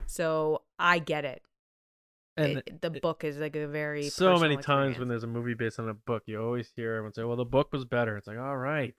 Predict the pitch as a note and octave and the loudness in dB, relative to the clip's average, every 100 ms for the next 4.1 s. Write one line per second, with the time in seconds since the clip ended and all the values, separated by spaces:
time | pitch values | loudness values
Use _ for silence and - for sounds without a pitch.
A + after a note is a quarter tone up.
0 | - - A2 A2 A2 B2 B2+ B2+ A#2 A#2 | -18 -20 -16 -14 -10 -6 -4 -4 -6 -8
1 | A2+ - _ - G#2+ _ _ _ _ - | -10 -16 _ -16 -16 _ _ _ _ -16
2 | - _ _ _ _ _ _ _ _ _ | -16 _ _ _ _ _ _ _ _ _
3 | - G3 F3 E3+ D#3+ D3+ D3 C#3 C3 - | -14 -8 -6 -4 -6 -8 -10 -12 -14 -16
4 | - | -18